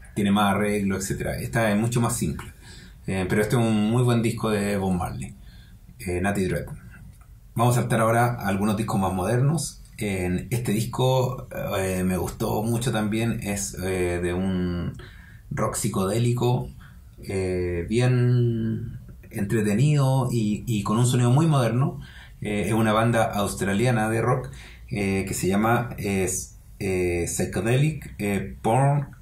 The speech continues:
Crumpet, ¿ya? <laughs> Y este disco se llama High Visceral, eh, parte dos. Eh, hay una parte uno que yo no he escuchado, así que <laughs> debería escucharlo. Eh, y este disco, como les digo,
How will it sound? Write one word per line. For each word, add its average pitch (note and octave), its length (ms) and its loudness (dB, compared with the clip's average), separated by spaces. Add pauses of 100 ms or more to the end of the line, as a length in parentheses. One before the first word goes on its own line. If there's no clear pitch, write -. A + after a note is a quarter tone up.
Crumpet, G2+ 560 0 (300)
¿ya? A#2+ 320 0 (280)
<laughs> - 300 -14
Y A#2+ 120 4
este B2 120 4
disco C3+ 140 4
se B2+ 100 4
llama B2+ 160 4
High C#3 440 4
Visceral, C3 580 2 (480)
eh, G2+ 680 -2
parte B2 280 4
dos. - 420 -2 (380)
Eh, F2+ 520 -4 (380)
hay A#2 180 2
una G#2 280 2
parte A#2+ 240 2
uno D3 400 4
que G#2+ 180 0
yo A#2 140 2
no A2+ 60 2
he - 20 0
escuchado, A2 600 0
así G2+ 220 -2
que G2+ 160 2
<laughs> - 80 0
debería A2 280 2
escucharlo. C#3 440 0 (720)
Eh, G2 440 0
y G2+ 80 2
este B2 140 0
disco, B2+ 420 2
como A#2+ 180 2
les A2 120 2
digo, A#2+ 420 2